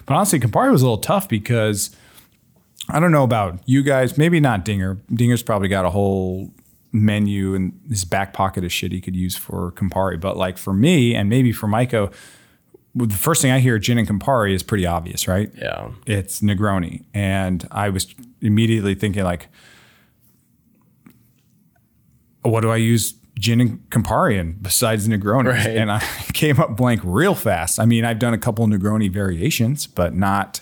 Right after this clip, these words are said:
Speaker 1: I don't think I've ever used gin and Campari in something else. So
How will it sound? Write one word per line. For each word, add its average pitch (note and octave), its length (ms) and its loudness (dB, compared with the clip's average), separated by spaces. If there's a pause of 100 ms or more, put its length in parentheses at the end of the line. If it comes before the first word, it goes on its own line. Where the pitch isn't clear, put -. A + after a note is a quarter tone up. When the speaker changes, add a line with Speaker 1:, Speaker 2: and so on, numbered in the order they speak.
Speaker 1:
I G#2 60 -4
don't A#2 160 0
think G#2+ 140 0
I've G2+ 140 -2
ever F#2+ 460 -2 (420)
used A#2 340 2
gin G2+ 180 0
and G2 120 0
Campari F#2 500 -2
in F2 100 -4
something F2 340 -4
else. D#2+ 320 -10 (420)
So F#2+ 640 -2